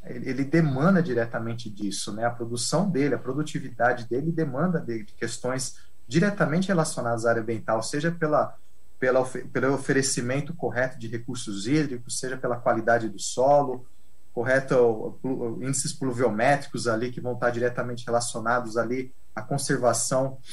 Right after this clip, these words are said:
é, e até preservação, né, de, de recursos florestais. E, e é interessante, né, quando a gente pensa, né, lá atrás, Carla, poxa, o Brasil, ele, ele deixou, né, de ser ali um, um importador de alimentos, né, e,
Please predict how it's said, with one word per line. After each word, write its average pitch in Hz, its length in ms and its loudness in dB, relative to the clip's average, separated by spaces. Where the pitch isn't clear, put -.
é, 113 400 0
e 123 140 -2
até 123 180 4
preservação, 135 840 4
né, 143 240 4
de, 110 520 -4
de 110 120 -6
recursos 120 380 -4
florestais. 120 880 2
E, 131 400 2
e 147 40 6
é 156 60 8
interessante, 175 760 4
né, 123 520 2
quando 120 180 -4
a 120 60 2
gente 120 280 -4
pensa, 107 460 -2
né, 113 260 2
lá 107 120 0
atrás, 117 760 2
Carla, 107 440 -4
poxa, 143 260 -2
o 117 60 0
Brasil, 131 720 4
ele, 139 340 0
ele 147 200 2
deixou, 196 680 6
né, 165 220 6
de 170 140 0
ser 165 340 4
ali 139 240 6
um, 123 880 -2
um 143 60 -2
importador 165 640 6
de 160 120 6
alimentos, 131 800 0
né, 151 380 4
e, 131 260 -8